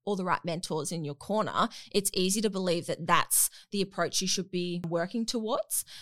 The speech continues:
But yeah, it's just not. Like, I feel like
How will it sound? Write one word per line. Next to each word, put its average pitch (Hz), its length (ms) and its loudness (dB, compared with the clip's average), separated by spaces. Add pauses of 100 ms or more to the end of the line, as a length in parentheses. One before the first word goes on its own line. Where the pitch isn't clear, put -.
(120)
But - 560 10
yeah, 214 200 2
it's - 220 2
just 240 220 4
not. 175 280 4
Like, 180 180 4 (120)
I 196 120 6
feel 220 260 0
like 190 240 4